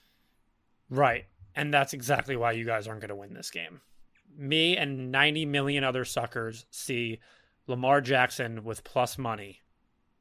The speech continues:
and they, their mouth drops to the floor and they hop on it. The Ravens will not win this game. And it has nothing to do with me hating you, the Ravens, or every, anything you stand for. It has to do with just this is how the N F L works.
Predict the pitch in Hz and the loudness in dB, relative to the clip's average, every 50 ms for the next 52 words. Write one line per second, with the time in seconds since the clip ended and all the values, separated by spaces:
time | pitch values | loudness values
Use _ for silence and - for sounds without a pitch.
0 | _ _ 120 117 113 113 110 110 107 95 - - - - - - - - _ - | _ _ -6 -4 -2 -2 -4 -4 -6 -10 -16 -20 -18 -18 -18 -18 -20 -20 _ -12
1 | - - 120 113 120 123 120 117 113 - - 127 110 113 - - - 135 113 - | -6 -4 -4 -2 0 2 2 2 0 -2 -2 -2 -2 -2 -4 -6 -6 -6 -4 -4
2 | - 123 120 120 120 113 113 110 101 - 104 92 - - - 113 107 92 95 - | -2 -2 0 0 0 -2 -2 -6 -6 -6 -6 -8 -8 -10 -12 -14 -14 -14 -18 -20
3 | _ _ _ _ _ - 127 131 135 135 127 131 120 120 139 131 117 107 110 113 | _ _ _ _ _ -2 0 0 2 0 0 -4 -6 -6 -6 -6 -4 -6 -6 -8
4 | 107 104 104 101 - - - 92 85 - - - - - - - 156 165 165 175 | -10 -12 -12 -12 -12 -12 -12 -14 -18 -20 -20 -20 -20 -18 -4 0 2 8 10 10
5 | 185 170 156 180 170 - 180 170 156 147 131 147 139 135 127 135 131 131 127 120 | 10 12 10 8 8 8 6 4 2 4 6 6 6 4 4 0 0 0 0 2
6 | 131 127 120 123 117 120 127 127 127 123 120 117 120 120 117 117 180 185 180 175 | 0 0 0 0 0 0 2 2 2 2 0 0 0 0 0 0 -2 -4 -6 -4
7 | 113 117 117 117 113 117 120 123 120 117 107 113 107 104 107 101 - - 131 113 | -2 0 0 0 0 -2 -2 -4 -4 -4 -6 -10 -12 -12 -12 -12 -8 -6 -4 -4
8 | 110 104 - - 87 78 - - - - - - - - - _ _ _ _ _ | -4 -4 -6 -10 -14 -14 -14 -16 -20 -20 -20 -20 -20 -20 -20 _ _ _ _ _
9 | _ _ _ _ - 135 143 135 131 - - 123 120 131 120 117 - 127 110 - | _ _ _ _ -4 0 2 2 2 0 -2 -2 0 0 0 0 -2 -4 -6 -6
10 | - - - - - 113 98 - - - 110 104 104 101 107 104 104 104 98 - | -4 -4 -4 -4 -4 -8 -10 -10 -8 -6 -6 -6 -6 -6 -8 -10 -10 -10 -10 -10
11 | - 104 104 127 175 151 - - - - - - | -10 -8 -6 -6 -6 -6 -8 -10 -14 -14 -16 -16